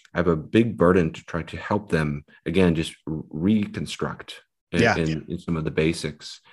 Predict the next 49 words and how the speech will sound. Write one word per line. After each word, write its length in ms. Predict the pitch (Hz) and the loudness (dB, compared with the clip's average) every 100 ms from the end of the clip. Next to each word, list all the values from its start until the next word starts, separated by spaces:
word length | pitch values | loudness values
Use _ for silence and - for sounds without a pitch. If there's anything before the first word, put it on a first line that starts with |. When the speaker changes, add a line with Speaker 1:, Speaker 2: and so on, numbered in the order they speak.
| - - | -20 -10
Speaker 2:
Yeah. 220 | 101 98 90 | -4 -4 -4
Speaker 1:
Um, 220 | 76 73 | -4 -4
so, 120 | 73 90 | 0 4
yeah, 220 | 92 87 | 6 6
I 100 | 87 | 4
think 340 | 101 92 - | 2 -2 -2
that 200 | - 85 | -2 0
the 80 | 95 | 2
needs 320 | 87 127 151 | 4 4 4
of 120 | 120 | 2
the 60 | 98 | -2
time 520 | 87 98 92 90 90 - - _ | -4 -4 0 2 0 -4 -20 _
give 160 | 107 107 | 2 2
us 140 | 110 | 2
an 100 | 98 | 0
occasion 640 | 90 - 90 90 85 76 73 | -2 0 0 2 0 -6 -6
to 200 | - 82 - | -4 -4 -6
present 400 | - 87 92 90 | -6 -2 0 -2
the 60 | - | -4
beauty 380 | 73 90 95 90 | -2 0 2 0
of 80 | 80 | -2
the 80 | |
gospel 640 | - 80 80 - 80 76 - - | -2 -2 -4 -6 -6 -6 -8 -8
Speaker 2:
Mm-hmm. 260 | 98 90 85 | -6 -6 -4
Speaker 1:
in, 260 | 87 - - _ | -4 -6 -14 _
in, 120 | 87 71 | -6 -2
in 160 | 85 | -4
greater 280 | 78 87 98 | 2 4 4
relief. 420 | 80 76 90 - - | 2 4 4 2 0
And 100 | 90 | 0
because 380 | - - 120 147 | 0 0 -2 0
there's 200 | 101 - | -4 0
so 80 | |
much 280 | 90 80 - | 0 0 -4
despair 520 | - 87 - 95 120 85 | -8 -8 -2 0 2 2
out 180 | 76 | 0
there 360 | - 73 73 90 _ _ | -4 -4 -4 -8 _ _
and 180 | - 85 | -2 -2
grief, 580 | 82 90 135 139 - - _ | 0 2 0 -2 -14 -20 _
as 100 | - | -6
many 200 | 95 90 | 2 4
people 280 | 90 90 87 | 4 0 0
are 200 | 85 80 | 2 2
grieving 760 | 78 - 87 110 92 76 76 - | 0 -2 0 2 2 0 -4 -8
loss 280 | 82 80 - | -6 -6 -6
of 60 | |
a 40 | 78 | -6
loved 340 | 76 90 90 | -2 -2 -2
one, 380 | 101 98 95 90 | 2 2 2 -2